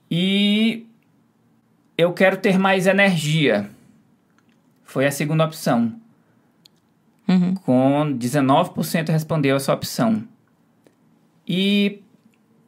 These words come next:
Speaker 1: por que você quer ter mais energia? Por que é que
Speaker 2: Bom.
Speaker 1: você acha que as pessoas querem ter mais energia?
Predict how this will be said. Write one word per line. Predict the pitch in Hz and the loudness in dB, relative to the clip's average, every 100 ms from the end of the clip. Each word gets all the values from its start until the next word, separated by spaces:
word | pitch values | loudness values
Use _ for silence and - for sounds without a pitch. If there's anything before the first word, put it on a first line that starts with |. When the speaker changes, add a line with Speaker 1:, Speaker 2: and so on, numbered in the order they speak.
| - | -4
Speaker 1:
por | 190 196 156 | 0 0 -2
que | - 208 214 220 214 - | -4 0 2 2 -2 -8
você | 156 165 185 | -6 -4 -2
quer | 190 | -2
ter | 175 185 | -2 0
mais | 175 170 | 2 2
energia? | 170 170 190 170 113 - - _ _ _ _ _ - _ _ _ _ | 2 2 2 0 0 -4 -16 _ _ _ _ _ -20 _ _ _ _
Por | |
que | - | -4
é | |
que | 185 | 0
Speaker 2:
Bom. | 202 | 2
Speaker 1:
você | |
acha | 160 143 | 2 0
que | - | -4
as | - | -6
pessoas | 143 131 | -6 -6
querem | - 135 | -2 -2
ter | 131 131 | -2 -2
mais | 127 | -2
energia? | 127 120 123 139 110 | 0 -2 -2 -2 -4